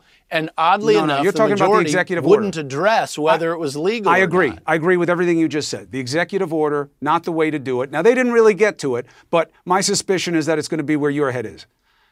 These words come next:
Speaker 2: What I'm saying is the president could have gone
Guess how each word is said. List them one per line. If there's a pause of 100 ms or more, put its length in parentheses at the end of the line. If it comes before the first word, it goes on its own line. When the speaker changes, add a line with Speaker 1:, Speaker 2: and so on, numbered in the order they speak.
(180)
Speaker 2:
What
I'm
saying
is (200)
the
president
could
have
gone